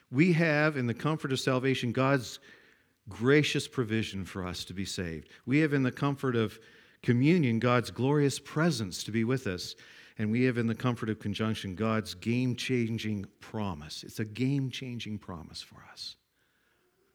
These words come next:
that we can hold on to. And now the fourth and the final voice of comfort. This is the comfort of proclamation, verses nine to eleven. And this is the very best of all voices.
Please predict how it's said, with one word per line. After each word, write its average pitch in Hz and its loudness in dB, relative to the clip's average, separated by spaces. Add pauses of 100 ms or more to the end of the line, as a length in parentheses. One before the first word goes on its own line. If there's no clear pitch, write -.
(220)
that 104 -6
we 107 -2
can 104 -4
hold 98 -2
on 95 -4
to. 101 -4
And 101 -2
now 156 4
the 120 -2
fourth 160 2 (300)
and 123 2
the 113 4
final 135 0
voice 127 2
of 113 -4
comfort. 104 -2 (1600)
This 156 4
is 151 0
the 117 -2
comfort 143 -2
of 107 -6
proclamation, 104 -4 (500)
verses 107 -4
nine 110 0
to 107 -6
eleven. 85 -4 (440)
And 104 -2
this 156 0 (300)
is 120 0
the 110 -2
very 123 0
best 113 -4
of 98 -6
all 104 -2
voices. 98 -6